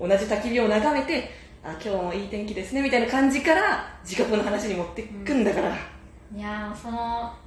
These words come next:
Speaker 2: なんだろう、やっぱ自覚やろうってなった時に、やっぱネットの人たちと、そういう人間関係を一から構築していくのって本当に大変だなって思う。
Speaker 1: うん。
Speaker 2: なんか、いきなり距離感が近すぎるもんだっ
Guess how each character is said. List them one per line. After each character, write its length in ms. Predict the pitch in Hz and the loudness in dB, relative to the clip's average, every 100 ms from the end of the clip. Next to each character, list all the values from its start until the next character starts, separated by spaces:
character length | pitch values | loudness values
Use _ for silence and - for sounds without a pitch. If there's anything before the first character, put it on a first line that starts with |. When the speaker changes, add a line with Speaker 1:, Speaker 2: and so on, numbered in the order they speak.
| 214 | -12
Speaker 2:
な 100 | 247 | -10
ん 100 | 247 | -6
だ 100 | 214 | -4
ろ 60 | 196 | -4
う、 40 | |
や 760 | 190 190 185 - - - - 220 | -4 -8 -12 -16 -20 -20 -18 -14
っ 40 | |
ぱ 60 | 214 | -12
自 180 | 208 226 | -10 -10
覚 240 | 285 285 302 302 302 294 247 - 226 | -8 -2 2 4 4 4 0 -8 -12
や 120 | 262 | -8
ろ 220 | 302 254 | -4 -4
う 20 | |
っ 40 | 220 | -4
て 60 | |
な 100 | 208 | -8
っ 40 | 214 - | -10 -12
た 80 | 196 | -14
時 60 | |
に、 360 | 185 185 180 - - - - - - - - - - - 226 | -12 -14 -14 -16 -20 -20 -20 -20 -20 -20 -20 -20 -20 -20 -16
や 80 | |
っ 40 | 240 | -10
ぱ 80 | 226 | -4
ネ 80 | 226 | -2
ッ 180 | 226 - | -4 -4
ト 100 | 285 | -2
の 100 | 294 | -2
人 240 | - 320 | -4 -8
た 260 | 320 - 269 | -8 -8 -10
ち 160 | - | -8
と、 680 | - 226 214 208 196 - - - - - - - - | -6 -2 -2 -2 -4 -6 -14 -20 -20 -20 -20 -20 -20
そ 280 | - 240 240 | -16 -8 -4
う 40 | |
い 140 | 247 233 | -2 0
う 40 | |
人 340 | 240 240 247 | -2 -2 -4
間 80 | 262 | -4
関 60 | 240 | -6
係 100 | 226 | -2
を 80 | 202 | -4
一 140 | - | -4
か 80 | 262 | -6
ら 80 | 220 | -6
構 220 | - 220 | -6 -10
築 240 | - 220 | -10 -10
し 80 | 220 | -8
て 120 | 233 | -6
い 40 | 226 | -6
く 60 | |
の 100 | 220 | -6
っ 40 | 202 | -8
て 60 | 202 | -10
本 180 | 233 233 | -12 -14
当 160 | 240 247 | -12 -10
に 80 | 233 | -10
大 180 | 254 247 | -10 -8
変 180 | 254 254 | -8 -10
だ 80 | |
な 100 | 262 262 | -10 -12
っ 140 | - | -12
て 60 | 190 | -12
思 180 | 208 | -12
う。 40 | 175 - - - - - - - - - - - - | -14 -16 -20 -20 -20 -20 -20 -20 -20 -20 -20 -20 -16
Speaker 1:
う 60 | - | -10
ん。 200 | 107 226 | -8 -8
Speaker 2:
な 60 | |
ん 40 | 247 | -10
か、 60 | - - - | -14 -18 -14
い 60 | |
き 100 | 233 | -6
な 100 | 320 | -4
り 120 | 339 | -2
距 100 | 370 370 | 2 4
離 120 | 349 | 4
感 160 | 262 | 2
が 60 | 226 | 0
近 180 | - 302 | -2 -8
す 120 | 302 | -4
ぎ 120 | 339 | -4
る 80 | 226 | -4
も 100 | 180 | -6
ん 80 | |
だ 60 | |
っ 20 | 170 | -10